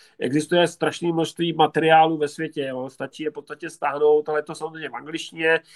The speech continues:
někdo to musí třeba namluvit do češtiny, to je zase proto, že ne každý třeba trenér tady umí dělat spoči-, no, asi umí každý z vás, protože jste mladý, ale v podstatě ne třeba každý si to stáhne někde v těch cizích jazycích a tohle by centrálně ten svaz třeba pro ty kluby dělat jako měl, jo.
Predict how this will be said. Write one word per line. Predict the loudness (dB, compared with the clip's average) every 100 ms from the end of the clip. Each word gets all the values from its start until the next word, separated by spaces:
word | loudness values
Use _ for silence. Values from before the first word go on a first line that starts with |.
| -14 -2
někdo | 4 4
to | 4
musí | -2 -4
třeba | -4 -2 0
namluvit | 0 0 -2
do | -4
češtiny, | -6 -4 0 2 0 -2 -18 -6
to | 2
je | 2
zase | 4 2
proto, | 0 0 2
že | 2
ne | 2
každý | 2 0 -2
třeba | -2 -2
trenér | 2 4 4
tady | 4 0 0
umí | -2 -4 0
dělat | 2 2
spoči-, | 0 -8 -6
no, | -4 -4 -6 -8
asi | -4 -4
umí | -2 -2
každý | -2 0 -2
z | 2
vás, | 4 4
protože | 2 -6
jste | -4
mladý, | -2 -2 4 6
ale | 6 2 -12 _
v |
podstatě | -8 -4 0 0
ne | 0
třeba | -2 -2
každý | -2 -2 2 4 4 2
si | -2
to | -4
stáhne | -4 -2 -2 -2
někde | 0 0
v | 0
těch | -4
cizích | -4 -6 -2
jazycích | -2 -2 -4 -4 -6 -20 -12
a | -6
tohle | 0 2
by | 2
centrálně | 0 -4 0 4 4 2
ten | -2 -2
svaz | -4 -6
třeba | -4 -4
pro | -2
ty | -4
kluby | -4 -2 -2
dělat | -2 0
jako | -2 -4
měl, | -6 -4 -4 -4
jo. | -8 -14